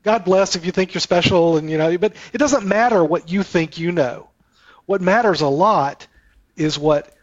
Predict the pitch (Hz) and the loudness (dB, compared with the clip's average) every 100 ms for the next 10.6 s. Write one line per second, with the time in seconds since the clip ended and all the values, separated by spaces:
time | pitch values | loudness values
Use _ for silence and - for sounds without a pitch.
0 | _ _ _ _ _ - 202 196 202 170 | _ _ _ _ _ -2 0 2 0 2
1 | 165 156 143 156 143 135 - - 139 - | 0 -2 -6 -2 -2 -2 -10 -8 -10 -8
2 | 165 156 147 135 131 123 - - - - | -4 -4 -4 -6 -6 -10 -12 -20 -14 -6
3 | - - _ _ _ _ - 196 _ _ | -6 -6 _ _ _ _ -8 -8 _ _
4 | _ _ 160 156 151 185 233 - - - | _ _ -4 0 2 0 -2 -8 -20 -20
5 | - - 202 247 - 190 165 175 170 143 | -14 -2 0 0 -2 -2 0 0 0 -2
6 | 147 160 160 156 143 - 135 151 - 147 | 0 0 0 -2 -2 -4 -2 -2 0 0
7 | 143 139 131 135 131 147 147 131 - 127 | 0 -4 -2 -2 0 0 0 0 -6 -12
8 | 127 131 - 117 - 123 139 127 127 123 | -18 -16 -14 -14 -16 -14 -10 -8 -8 -10
9 | 127 120 - 117 117 - 131 135 131 127 | -10 -12 -10 -10 -10 -10 -8 -6 -6 -8
10 | - 123 - - 151 | -8 -12 -12 -18 -14